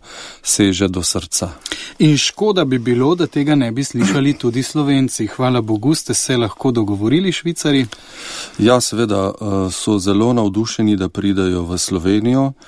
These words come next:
Speaker 1: Eh, in konec maja bomo ponavljali ta koncert. Naj tukaj še povem, da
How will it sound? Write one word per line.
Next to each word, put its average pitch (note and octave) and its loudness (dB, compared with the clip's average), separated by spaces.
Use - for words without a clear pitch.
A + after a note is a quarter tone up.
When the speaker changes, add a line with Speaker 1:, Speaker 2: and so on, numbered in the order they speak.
Speaker 1:
Eh, - -2
in F#2+ 2
konec G2 0
maja F#2 2
bomo F2+ 0
ponavljali F2 0
ta F2 -2
koncert. - -2
Naj F#2+ 0
tukaj G2 -2
še - -2
povem, F#2+ 2
da F2 -2